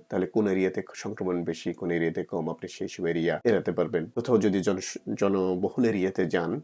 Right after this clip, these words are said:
সেই সময় কম সময় থাকলেন এবং উনি যে টিকাও নিলেন,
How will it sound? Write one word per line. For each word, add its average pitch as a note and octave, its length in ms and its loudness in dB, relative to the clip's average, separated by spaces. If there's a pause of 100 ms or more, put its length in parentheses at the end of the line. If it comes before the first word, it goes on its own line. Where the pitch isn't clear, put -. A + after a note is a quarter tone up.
সেই - 200 -8
সময় F#2 360 -2
কম A#2+ 260 -2
সময় G#2+ 320 0
থাকলেন - 540 -6
এবং D3 380 8
উনি F#2 420 2
যে A#2 140 -2
টিকাও A2 420 4
নিলেন, C#2+ 280 -2